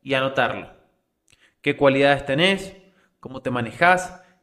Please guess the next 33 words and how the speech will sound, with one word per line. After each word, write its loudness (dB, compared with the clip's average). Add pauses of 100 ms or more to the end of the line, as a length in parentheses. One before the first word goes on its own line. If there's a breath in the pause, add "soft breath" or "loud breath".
(120)
¿Qué 2
visión -2
tenés -2
del -2
mundo? -4 (680)
¿Cómo 2
te 6
ves? 2 (240)
¿Cómo 0
te 4
relacionás 0
con 0
las -2
personas? -2
¿Qué 4
relaciones 0
tenés? -4 (800)
¿Qué 6
dinero 2
tenés? 2 (260 loud breath)
¿A 2
raíz 6
de 4
qué 4
viene 0
ese -2
dinero? 0
Todo -2
eso -4
lo 0
tenés -2
que 2
definir. -4